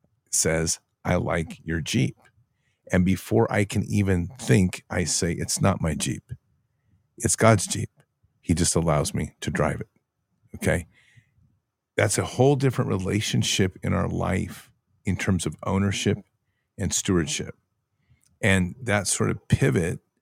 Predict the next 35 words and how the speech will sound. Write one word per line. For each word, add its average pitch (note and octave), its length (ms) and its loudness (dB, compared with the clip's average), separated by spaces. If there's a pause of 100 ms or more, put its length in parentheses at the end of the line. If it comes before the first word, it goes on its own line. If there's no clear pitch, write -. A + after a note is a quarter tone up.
(500)
when F#2 140 0
we F#2+ 80 2
start G#2 320 2
getting G2 300 2
into, G2 460 0
and F#2+ 120 -2
I, F#2+ 60 0
and G2 200 -2
I, F#2+ 80 0
we F#2+ 220 -2
could E2+ 240 -6
take A2 260 2
this F2+ 160 0
down F2+ 320 2
every F2+ 180 2
rabbit G2+ 380 2
hole, D2 260 -2
and D2 120 -2
we're E2+ 80 0
gonna E2+ 180 -4
end F2+ 180 -2
up F2+ 120 -4
at F2 80 -4
the G2+ 80 -8
same G2 340 0
thing. D#2+ 320 0
And D#2+ 80 -4
especially - 380 -2
when, G#2 80 0
since - 240 -4
we're F2+ 80 0
dealing F2 320 0
with F2 120 -2
a - 40 -6
sexualized, - 800 -2